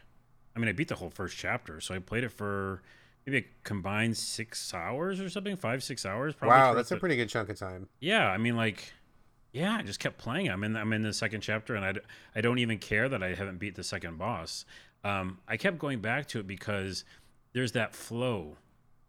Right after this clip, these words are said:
Speaker 1: like, uh, a Geometry Wars or some other
Speaker 2: Right,
Speaker 1: games
Speaker 2: right.
Speaker 1: where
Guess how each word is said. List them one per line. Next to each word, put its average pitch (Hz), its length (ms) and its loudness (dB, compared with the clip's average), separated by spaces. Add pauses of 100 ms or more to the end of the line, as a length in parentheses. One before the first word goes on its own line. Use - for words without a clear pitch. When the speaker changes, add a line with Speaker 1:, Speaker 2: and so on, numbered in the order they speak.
(120)
Speaker 1:
like, 104 260 0
uh, 104 160 2
a 92 60 -4
Geometry 98 520 -2
Wars 95 520 -4
or 101 80 -10
some 110 180 2
other 107 180 2
Speaker 2:
Right, 101 80 -2
Speaker 1:
games 104 260 0
Speaker 2:
right. 104 60 -2
Speaker 1:
where 104 360 4